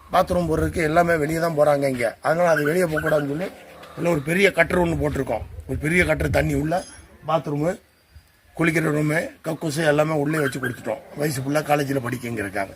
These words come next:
சரியா? ரெண்டாவது நான் உள்ள போய் காட்டுறேன். இன்னும் கொஞ்சம் சில வேலைகள் இருக்கு. என்னன்னா, மறுபடியும் ஒரு ஐடியா கொடுத்தோம். அது ஒரு ரெண்டு லட்சம் அடுத்த மாசம் விழுந்திருக்கு. அதை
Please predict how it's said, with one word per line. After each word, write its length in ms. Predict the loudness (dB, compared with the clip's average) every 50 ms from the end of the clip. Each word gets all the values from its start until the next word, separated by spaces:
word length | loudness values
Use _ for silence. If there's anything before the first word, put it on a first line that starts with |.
| -16 -12 -8
சரியா? 240 | -6 -2 0 0 0 -2 -4 -8 -20 -20 -20 -20 -20 -16 -10 -4
ரெண்டாவது 380 | 2 4 4 4 4 2 0 -2 -2 -2 0 2
நான் 120 | 2 2 2
உள்ள 100 | 2 2 2
போய் 200 | 0 0 2 2
காட்டுறேன். 240 | 2 2 2 2
இன்னும் 140 | 0 0 0
கொஞ்சம் 220 | 0 -2 -4 -4 -2
சில 100 | -2 -2 0 0
வேலைகள் 320 | 2 0 0 0 -2 -2
இருக்கு. 200 | -4 -4 -4 -2 -2 0
என்னன்னா, 280 | 0 2 2 2 2 2 2 2 2 0 0 -2 -8 -6 -2 2
மறுபடியும் 380 | 4 4 4 4 2 2 4 4
ஒரு 80 | 6 4
ஐடியா 240 | 4 4 2 0 0 0
கொடுத்தோம். 380 | -2 -6 -2 0 2 2 2 2 -2 -6
அது 100 | -4 -2 -2 0
ஒரு 80 | 0 -2
ரெண்டு 140 | -2 -2 -2 -4
லட்சம் 300 | -2 2 2 2 2 2 2 -2
அடுத்த 200 | 0 0 0 0 2
மாசம் 220 | 2 0 0 0 -2
விழுந்திருக்கு. 420 | -2 -2 -2 -2 -4 -6 -6 -10 -10 -10 -12 -20 -18 -18 -18 -18 -18 -18 -8 -2 2 4
அதை 140 | 6 6